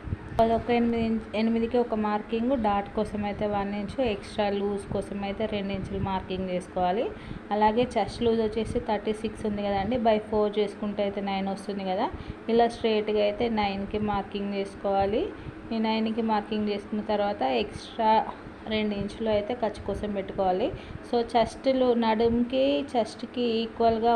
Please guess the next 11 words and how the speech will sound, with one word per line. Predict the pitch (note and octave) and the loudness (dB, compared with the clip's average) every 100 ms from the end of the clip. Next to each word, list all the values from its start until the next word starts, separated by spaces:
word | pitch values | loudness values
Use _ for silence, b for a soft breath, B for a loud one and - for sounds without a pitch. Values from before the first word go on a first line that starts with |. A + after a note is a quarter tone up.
| A3+ | 4
ఉంటేనేమో | G#3+ G#3+ A3 G#3+ G#3+ G#3 A3+ F4 G#4+ B B - B3 | 2 0 0 0 0 0 2 0 -2 B B -2 4
ఆర్మ్ | A3+ A3 A3+ | 6 6 6
లూజ్ | B3 A#3+ A#3 | 6 6 2
బట్టి | A3+ A3 | 2 0
చూసుకోవాలండి. | A#3 A#3 - A3+ A3 G#3+ G#3+ A#3 D#4 F4+ - G3+ | -2 -2 0 4 4 4 0 0 0 -2 -4 0
అలాగే | G3+ G#3 A3 G#3+ | 2 2 0 2
చెస్ట్కి | G#3+ - - A#3+ A#3 | 2 2 0 0 2
నడుంకి | A3 A3 A3 A3 | 0 0 0 0
డిఫరెన్స్ | G#3+ G#3+ A3 G#3 G#3+ G#3+ | 0 0 0 0 0 0
అనేది | G#3+ G3+ G3+ | 2 0 -2
ఉంటే | G3+ | -2